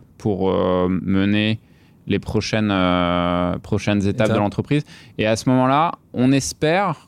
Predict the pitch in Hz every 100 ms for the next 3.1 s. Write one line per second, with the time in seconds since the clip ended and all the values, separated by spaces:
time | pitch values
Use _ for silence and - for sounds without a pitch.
0 | - 120 117 120 117 131 131 117 120 -
1 | 135 127 123 135 147 - 113 107 127 -
2 | 104 - 107 113 117 - 104 - 98 92